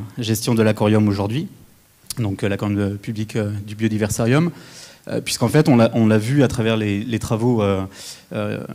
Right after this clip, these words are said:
donc de, de Victoria et même juste avant les travaux de Franck sur les, les coraux froids, euh, on arrive,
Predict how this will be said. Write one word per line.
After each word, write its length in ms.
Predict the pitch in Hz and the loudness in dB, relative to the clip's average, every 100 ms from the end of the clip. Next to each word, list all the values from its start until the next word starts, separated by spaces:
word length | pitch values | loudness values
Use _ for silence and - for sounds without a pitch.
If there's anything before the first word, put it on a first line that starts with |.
| - | -10
donc 240 | 107 101 | -6 -4
de, 220 | 101 101 101 | -2 -2 0
de 100 | 107 | -2
Victoria 560 | 113 123 123 131 127 127 | 0 4 6 6 4 4
et 100 | 107 | 4
même 320 | 127 123 107 | 6 8 6
juste 320 | 101 127 - | 2 -2 0
avant 180 | 127 131 | 0 0
les 100 | 110 | 0
travaux 240 | - 104 | -2 -2
de 80 | 107 | -2
Franck 260 | - 127 120 | -2 -2 -2
sur 160 | 117 | -2
les, 240 | 101 98 98 - - - | 0 -2 -4 -18 -20 -6
les 120 | 120 | -4
coraux 200 | 107 107 | 0 0
froids, 460 | 101 - 135 165 165 - - - - | 0 2 2 2 -2 -12 -20 -8 -2
euh, 360 | 104 104 104 - | 0 0 -2 2
on 120 | 120 | 4
arrive, 360 | 131 156 151 | 6 6 4